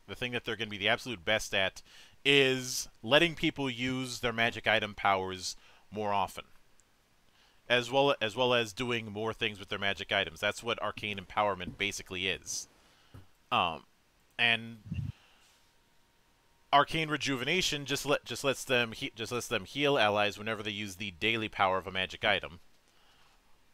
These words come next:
Whereas, um, healing infusion is basically the, basically their leader, um, deal, where they can either,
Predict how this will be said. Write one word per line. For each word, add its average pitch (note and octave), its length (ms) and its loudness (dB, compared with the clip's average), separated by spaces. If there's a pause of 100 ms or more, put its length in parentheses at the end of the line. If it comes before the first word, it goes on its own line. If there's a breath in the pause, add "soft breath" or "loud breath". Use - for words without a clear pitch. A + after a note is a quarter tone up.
(140)
Whereas, A2+ 520 4
um, C2 360 0 (960)
healing D#3+ 400 2
infusion C#3 500 -4
is C3 120 -6
basically B2 540 0
the, G#2+ 180 -4 (100)
basically A2 340 4
their G#2+ 200 4
leader, G#2 600 -6 (460)
um, F2 260 4
deal, G2 260 -2
where G2 120 -6
they G2 120 -2
can G#2 140 -12
either, G2 480 -4